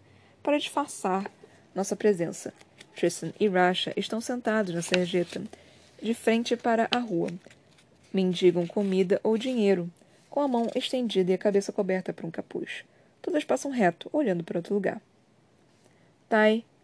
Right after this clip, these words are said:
grande Coop", chamo. A dupla em questão dá um passo à frente. Tai inclina a cabeça, direcionando o ouvido bom para mim. Grande Coop faz jus ao apelido,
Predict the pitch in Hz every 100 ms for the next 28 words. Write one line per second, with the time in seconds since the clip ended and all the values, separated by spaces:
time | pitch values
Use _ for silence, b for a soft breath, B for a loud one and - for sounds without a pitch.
0 | - 220 202 202 - 220 - - _ _
1 | - - 185 202 202 b b b b 370
2 | 392 214 247 - 196 - 196 196 185 -
3 | 190 185 190 226 240 226 262 - 190 170
4 | - - b b b - 170 170 208 254
5 | 254 294 240 202 202 175 220 - 294 254
6 | 226 190 185 180 175 170 202 220 180 175
7 | b b b b b 247 311 311 254 -
8 | 220 - - 220 214 - 196 196 196 196
9 | 233 202 180 180